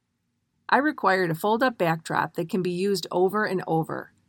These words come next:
Banner Buzz is focused on the trade show industry and offers many sizes and frame options.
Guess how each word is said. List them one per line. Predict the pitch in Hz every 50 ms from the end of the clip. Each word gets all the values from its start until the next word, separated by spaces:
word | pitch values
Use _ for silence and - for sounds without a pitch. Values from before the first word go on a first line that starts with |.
| _ _ _ _ -
Banner | - - - 196 202 214 226 269 285
Buzz | 226 196 170 160 165 165 165
is | 175 165 -
focused | - 214 208 208 - 160 147 156 - -
on | 151 156 156
the | 156 156
trade | - - - 180 180 185 170
show | - - 143 143 143
industry | 147 147 147 160 160 - - 175 175
and | 175 -
offers | 127 190 196 - 202 196 196
many | 208 202 214 233 269 269
sizes | 254 - 220 196 196 202 196 175 160 165 165 165
and | - 180 202 -
frame | - 262 277 269 220 143
options. | 139 135 131 - - - 120 - - - - - -